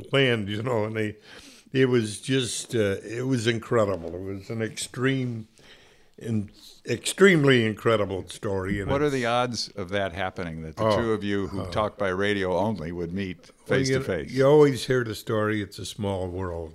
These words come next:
Speaker 1: and, uh, really it is. I, I don't know if the odds are a million to one or,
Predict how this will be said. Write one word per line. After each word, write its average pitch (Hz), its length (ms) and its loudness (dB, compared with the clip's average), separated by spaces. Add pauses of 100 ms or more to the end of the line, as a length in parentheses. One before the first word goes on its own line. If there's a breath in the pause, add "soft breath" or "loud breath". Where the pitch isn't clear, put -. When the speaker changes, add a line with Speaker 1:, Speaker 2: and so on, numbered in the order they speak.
Speaker 1:
and, 95 220 -6
uh, 90 280 -6 (520)
really 113 400 0
it 92 80 -4
is. 87 300 -6
I, 98 240 -2 (120)
I 98 120 -4
don't 98 220 -6
know 90 360 -8
if - 80 -20
the 92 200 -8
odds 92 300 -8
are 90 160 -8
a 85 60 -12
million 90 460 -10
to 85 60 -12
one 92 260 -8
or, 82 300 -12